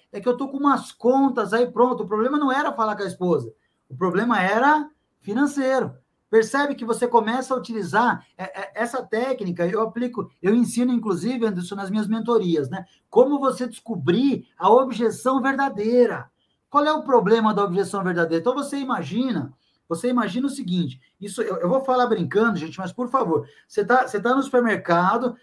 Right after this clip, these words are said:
tem uma criança chorando com um pacote de bolacha e uma dona de casa com um carrinho cheio de cerveja. E a dona, e a dona de casa fala, "Não posso comprar a sua bolacha", mas a cerveja ela pode comprar, né? Qual que é o problema? Qual que é o problema?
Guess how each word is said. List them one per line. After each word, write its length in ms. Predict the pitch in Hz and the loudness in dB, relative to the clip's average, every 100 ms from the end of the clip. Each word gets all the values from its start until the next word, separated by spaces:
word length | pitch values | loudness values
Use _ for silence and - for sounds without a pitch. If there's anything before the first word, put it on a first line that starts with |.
| _ | _
tem 120 | - 220 | 2 4
uma 160 | 226 | 4
criança 440 | 226 208 262 269 269 | 2 2 2 2 0
chorando 400 | 254 220 233 233 | 4 4 4 0
com 100 | 226 | 0
um 40 | |
pacote 360 | 208 202 208 190 | -2 0 0 0
de 100 | 185 | 0
bolacha 720 | 175 165 165 214 226 269 254 _ _ | 2 4 2 0 0 -4 -8 _ _
e 60 | |
uma 160 | 208 233 | 2 4
dona 240 | 214 247 | 4 2
de 140 | 247 190 | 0 -2
casa 340 | 214 240 233 | 2 2 0
com 140 | 240 240 | 0 0
um 40 | |
carrinho 380 | 220 190 220 247 | 2 2 2 0
cheio 300 | - 254 269 | -2 -4 -4
de 80 | - | -2
cerveja. 580 | 247 190 180 156 120 - _ _ | 0 2 0 0 -4 -12 _ _
E 80 | 185 | -2
a 60 | |
dona, 300 | 190 226 233 | 2 2 2
e 80 | 196 | -2
a 40 | 190 | 0
dona 200 | 233 220 | 0 0
de 80 | |
casa 240 | 202 240 226 | 0 0 2
fala, 160 | 214 | 0
"Não 140 | 208 262 | 0 2
posso 280 | 247 247 247 | 2 2 -2
comprar 240 | 226 226 | -4 -2
a 40 | |
sua 140 | 226 233 | -2 0
bolacha", 400 | 226 185 143 - _ - | 0 0 -2 -8 _ -6
mas 160 | 180 | -2
a 80 | 220 | -2
cerveja 440 | 220 214 196 240 254 | -2 2 4 4 4
ela 120 | 240 | 2
pode 260 | 240 226 | 2 0
comprar, 440 | 220 262 190 143 127 _ _ | 0 -2 0 -2 -4 _ _
né? 180 | 190 254 - _ | -6 -6 -8 _
Qual 240 | 262 294 | 2 2
que 100 | 294 | 2
é 60 | 277 | 0
o 140 | 285 | 0
problema? 840 | 277 269 180 196 196 175 151 123 - | 2 2 4 0 0 0 -2 -6 -4
Qual 180 | 247 269 | -4 -2
que 100 | 262 | -2
é 40 | |
o 80 | 254 | 0
problema? 400 | 233 180 170 135 | 0 0 0 -2